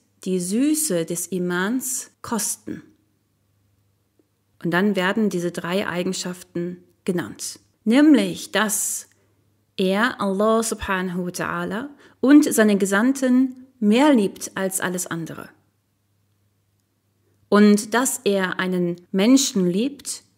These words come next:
um Allahs Willen, subhanahu wa ta'ala.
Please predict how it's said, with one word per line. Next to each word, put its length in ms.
um 380
Allahs 540
Willen, 500
subhanahu 720
wa 40
ta'ala. 520